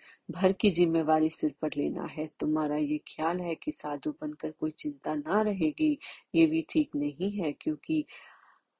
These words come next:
और बातों के अतिरिक्त मुख्य चिंता खाने पीने पहनने की हुआ करती है। ये सब सबके लिए जरूरी है।" आपने उत्तर दिया, "पेट भरने के लिए मनुष्य कुछ भी खा सकता है, कंद मूल, फूल, फल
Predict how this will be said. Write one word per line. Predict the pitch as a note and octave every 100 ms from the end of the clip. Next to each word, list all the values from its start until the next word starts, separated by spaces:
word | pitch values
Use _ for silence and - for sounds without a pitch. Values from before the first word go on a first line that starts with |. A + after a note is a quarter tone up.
| _ _ _ -
और | G3 A3+
बातों | G3 F#3+ F#3+ G3
के | - F3+
अतिरिक्त | - E3 F3+ - E3+
मुख्य | E3 E3+ F#3
चिंता | D#3 D#3+ D#3 E3+
खाने | - - F3 E3 E3+ -
पीने | E3 E3+
पहनने | F#3+ D#3+ D#3 D3+ G3+
की | G#3+ A3+
हुआ | G#3+ F#3 E3
करती | D#3 D#3 _ D3+
है। | D#3+ D#3
ये | C#3+ D3+
सब | - D#3+ D3 - - - _ _ _ _ _ _ _ _ _ _ _ _ _ _ -
सबके | - G#3+ G#3 - F#3+
लिए | F3+
जरूरी | D#3 D#3 D3 C#3+ G#3
है।" | G#3+ F#3+ - -
आपने | D#3+ - - D#3
उत्तर | C#3+ - D3
दिया, | D3+ E3+
"पेट | E3+ E3 E3 -
भरने | E3 D3+ D#3+
के | D3+ D3+
लिए | D3 D#3
मनुष्य | D#3 D#3+ E3+ F#3+
कुछ | - E3+ - -
भी | A#3
खा | F#3+ D#3+
सकता | - D#3 _ D#3+
है, | D3+
कंद | - E3 E3 D#3+ D#3 D3+
मूल, | D#3
फूल, | D3+ - D#3+ D#3+ D3
फल | - D#3